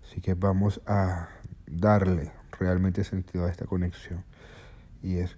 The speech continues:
conectarnos con nosotros mismos, señores. Así que espero sus días no hayan estado llenos de tanto caos y que hayan podido realmente reposar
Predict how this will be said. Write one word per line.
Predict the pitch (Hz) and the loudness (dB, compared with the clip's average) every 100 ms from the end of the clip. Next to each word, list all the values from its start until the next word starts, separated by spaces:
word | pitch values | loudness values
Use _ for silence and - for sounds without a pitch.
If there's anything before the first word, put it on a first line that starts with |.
| - | -4
conectarnos | 127 113 - 107 104 98 - - - | 0 0 0 -2 -4 -6 -14 -16 -10
con | - 101 123 95 | -6 -4 -4 -8
nosotros | 92 92 90 90 92 - - - - - - - | -6 -6 -8 -8 -10 -14 -20 -20 -20 -20 -20 -12
mismos, | - 120 120 98 90 87 | 0 4 4 4 -2 -6
señores. | - - 110 - - - - 90 | -10 -12 -14 -16 -20 -20 -16 -12
Así | 87 - | -12 -12
que | 92 92 85 - - - | -10 -8 -8 -10 -20 -2
espero | 156 143 104 104 98 95 92 87 - - - - - - | 4 4 4 0 0 0 -2 -6 -14 -20 -20 -20 -20 -20
sus | - - 107 | -6 2 4
días | 95 101 92 | 4 4 4
no | 98 98 | 2 2
hayan | 95 92 | 2 2
estado | 92 - 92 | 0 -2 0
llenos | 92 92 90 90 | 2 2 0 -2
de | 82 | -4
tanto | 85 127 139 127 | -2 0 0 -2
caos | - 92 87 85 98 - - - - - | -2 0 0 -2 -6 -14 -20 -20 -16 -12
y | |
que | - 90 | -2 0
hayan | 85 87 | 0 0
podido | 98 87 85 90 85 - - - | 0 0 0 -2 -2 -6 -16 -16
realmente | - 101 95 90 90 90 95 92 - | 0 2 4 4 2 0 -2 -4 -4
reposar | - 101 107 104 95 87 98 82 | -4 2 4 4 2 -2 -2 -2